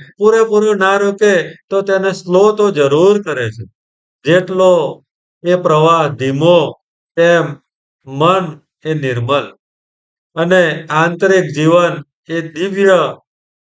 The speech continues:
બની જાય છે. ધ્યાનની સ્થિતિમાં તમને કેવો અનુભવ થાય છે? ધ્યાનની સ્થિતિમાં શરીર હળવું બને છે,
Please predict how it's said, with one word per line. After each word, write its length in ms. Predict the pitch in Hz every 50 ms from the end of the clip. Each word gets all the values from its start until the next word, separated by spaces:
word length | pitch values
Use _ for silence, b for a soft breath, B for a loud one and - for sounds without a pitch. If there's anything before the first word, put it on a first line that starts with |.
| _ -
બની 220 | 135 131 139 147 143
જાય 400 | 147 151 160 170 170 170 165 151
છે. 220 | - 117 101 95 - _ _ _ _ _ _ _ _ _ _ _ _ _ -
ધ્યાનની 680 | 127 131 156 180 185 196 208 208 208 214 208 208 208 202
સ્થિતિમાં 1300 | 208 - 165 160 170 160 180 190 190 185 165 147 - - _ _ _ _ _ _ _ _ - 185 196 190
તમને 320 | 190 180 180 175 185 190
કેવો 300 | 185 180 175 170 175 190
અનુભવ 540 | 196 175 156 147 147 143 143 151 165 175 175
થાય 300 | 170 160 151 139 123 113
છે? 180 | 113 - 104 98 - _ _ _ _ _ _ -
ધ્યાનની 640 | 139 160 185 202 208 214 214 214 208 208 202 196
સ્થિતિમાં 960 | - - - 165 170 165 190 185 190 190 185 180 170 151 127 117 - _ _ _ _ - -
શરીર 640 | - 185 180 180 190 190 190 180 160 151 151 151 - _ _ _ _ _ _ _ -
હળવું 380 | 135 131 135 139 147 160 175 175
બને 300 | 175 165 156 160 160 156
છે, 200 | 156 156 139